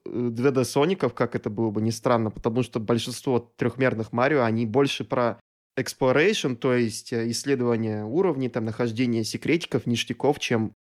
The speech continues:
современные три дэ Соники, которые больше, скажем так, про гоночную составляющую, которую нужно добежать от точки А в точке Б за минимальный промежуток времени на максимальной скорости.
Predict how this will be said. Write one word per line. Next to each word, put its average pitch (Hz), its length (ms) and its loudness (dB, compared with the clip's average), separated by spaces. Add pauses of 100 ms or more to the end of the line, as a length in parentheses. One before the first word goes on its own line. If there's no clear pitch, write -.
(220)
современные 127 680 2
три 127 180 -2
дэ 127 140 2
Соники, 117 440 0
которые 110 440 -4
больше, 123 400 0
скажем 120 300 0
так, 113 180 -6
про 127 140 2
гоночную 131 480 2
составляющую, 131 760 0
которую 120 320 -2
нужно 120 240 -2
добежать 120 480 0
от 120 120 -4
точки 127 280 -2
А 117 100 4
в 113 60 -6
точке 117 280 -4
Б 123 340 2
за 113 140 -2
минимальный 110 480 0
промежуток 110 540 -4
времени 120 300 2
на 110 120 0
максимальной 110 500 0
скорости. - 560 -6